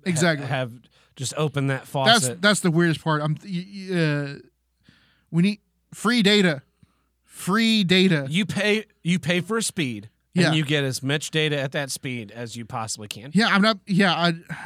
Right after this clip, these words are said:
Speaker 1: if now, if you wanna pay for a data limit, sure.
Speaker 2: But then I get unlimited speed.
Speaker 1: Yeah.
Speaker 2: Yeah.
Speaker 1: Ooh, man.
Speaker 2: Yeah, it's like,
Speaker 1: Man,
Speaker 2: okay,
Speaker 1: it's almost like
Speaker 2: I'll pay for two hundred fifty gigs if I can get it, if I have gigabit internet.
Speaker 1: Yep.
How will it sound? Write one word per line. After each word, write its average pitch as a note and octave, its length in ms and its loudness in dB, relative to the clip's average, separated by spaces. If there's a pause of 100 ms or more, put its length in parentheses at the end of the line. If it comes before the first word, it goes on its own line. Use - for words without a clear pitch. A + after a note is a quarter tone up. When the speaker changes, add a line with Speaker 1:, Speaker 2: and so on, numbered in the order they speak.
(300)
Speaker 1:
if - 220 -4 (120)
now, F#3 360 4 (100)
if F#3+ 360 -8
you F#3+ 80 2
wanna G#3+ 200 2 (140)
pay G#3+ 400 2 (240)
for E3 180 2
a D#3+ 100 4
data G#3+ 380 -2
limit, D#3+ 400 0
sure. G#3+ 520 -2 (200)
Speaker 2:
But D3+ 120 -4
then E3+ 120 0
I D#3+ 160 2 (140)
get D3+ 160 -2
unlimited C#3 460 -4
speed. B2+ 320 -8 (220)
Speaker 1:
Yeah. G3+ 200 0 (240)
Speaker 2:
Yeah. G#2 200 -10 (760)
Speaker 1:
Ooh, E3+ 300 0
man. - 120 -18 (500)
Speaker 2:
Yeah, D3 300 -2
it's D#3 120 -4
like, E3+ 140 2
Speaker 1:
Man, F#3 120 6
Speaker 2:
okay, F3 140 4
Speaker 1:
it's D#3+ 80 2
almost A3 260 0
like E3 320 2
Speaker 2:
I'll D3 120 0
pay F#3+ 180 0
for E3 120 -4
two - 140 -4
hundred F3+ 200 0
fifty D#3+ 240 -4
gigs C3+ 400 -2
if C3 140 -4
I C3+ 140 0
can C3 140 -2
get C3 200 0
it, B2+ 200 -4 (100)
if C#3 180 -6
I C#3 80 -2
have C#3 160 -2
gigabit C3+ 420 -4
internet. B2+ 380 -6 (240)
Speaker 1:
Yep. E3 160 0